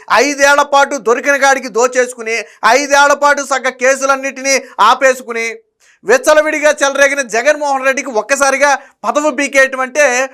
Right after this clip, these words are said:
ఒక రకంగా మింగుడు పడదు. ఎందుకంటే ఇటు దోచుకోవటానికి అవకాశం లేదు, మరో పక్క స్కామ్‌లా బయటపడుతున్నాయి, ఇంకో పక్క కేసులా వేగంగా కదులుతున్నాయి, మరో పక్క గౌరవమా దొరకట్లేదు, ప్రజల్లోనా చులకనైపోయాం. కాబట్టి జగన్మోహన్ రెడ్డికి ఆవేశం చాలా, ఆ, తీవ్ర స్థాయిలో ఉంది. అందుకని ప్రెస్ మీట్లు పెట్టినప్పుడు,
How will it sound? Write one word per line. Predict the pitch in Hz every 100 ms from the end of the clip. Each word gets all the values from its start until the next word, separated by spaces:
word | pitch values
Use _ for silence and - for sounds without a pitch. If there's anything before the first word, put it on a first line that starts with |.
| -
ఒక | 233 277
రకంగా | 285 294 294
మింగుడు | 269 269 285
పడదు. | 240 196 151
ఎందుకంటే | 190 - 285 294 320 311 -
ఇటు | 196
దోచుకోవటానికి | - 196 220 240 247 247 254 247
అవకాశం | 254 247 262 262 262
లేదు, | 262 262 - _ -
మరో | 180 208
పక్క | 208 208 247
స్కామ్‌లా | 247 214 254 254
బయటపడుతున్నాయి, | 262 254 254 262 262 269 247 - 196
ఇంకో | 196 220
పక్క | 220 214
కేసులా | 240 233 247 262 269
వేగంగా | 247 247 262 262
కదులుతున్నాయి, | 247 262 254 262 262 - _ -
మరో | 196 226
పక్క | 233 233
గౌరవమా | 254 208 240 262 262 277 269
దొరకట్లేదు, | 247 247 262 262 254 262 - -
ప్రజల్లోనా | 196 202 254 269 269 285 277
చులకనైపోయాం. | 262 269 262 262 262 262 254 _ _ _ _ 269
కాబట్టి | 302 320 320 294 285
జగన్మోహన్ | 254 262 285 285 277
రెడ్డికి | 277 269
ఆవేశం | 247 269 277 269 254
చాలా, | 240 208 180 - 156
ఆ, | 180
తీవ్ర | 180 285 302
స్థాయిలో | 285 269 240
ఉంది. | 226
అందుకని | 233 285 277
ప్రెస్ | 247 247
మీట్లు | 269 247 254
పెట్టినప్పుడు, | 262 254 254 262 240